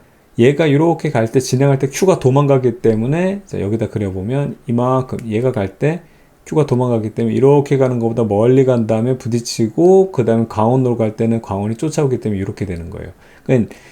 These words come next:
이렇게 수평으로 놓게 되면 이게 지금 어느 게 긴지는 <laughs> 사실은 우리가 단번에 볼 수 없지만 이걸 이제 수직으로 쏜 거로 보게 되면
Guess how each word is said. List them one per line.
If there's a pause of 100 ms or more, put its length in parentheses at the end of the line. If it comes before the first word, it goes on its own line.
이렇게
수평으로
놓게
되면 (400)
이게
지금
어느
게
긴지는
<laughs>
사실은 (240)
우리가
단번에
볼
수
없지만 (420)
이걸
이제
수직으로
쏜
거로
보게
되면